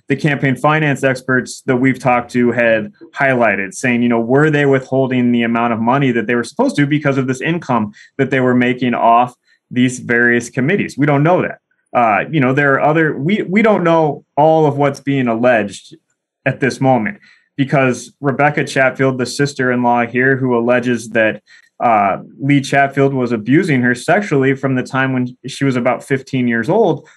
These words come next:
her attorney, Jamie White, has said that there are some type of unspecified financial allegation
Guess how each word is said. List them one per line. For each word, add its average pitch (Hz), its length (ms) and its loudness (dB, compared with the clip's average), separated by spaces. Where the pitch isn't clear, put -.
her 220 220 2
attorney, 202 520 0
Jamie 151 340 0
White, 151 420 0
has 139 240 -4
said 143 320 2
that 135 220 -2
there 139 240 2
are 135 200 2
some 202 320 -4
type 151 300 -2
of 131 220 -2
unspecified 156 960 0
financial 135 600 -2
allegation 110 880 -2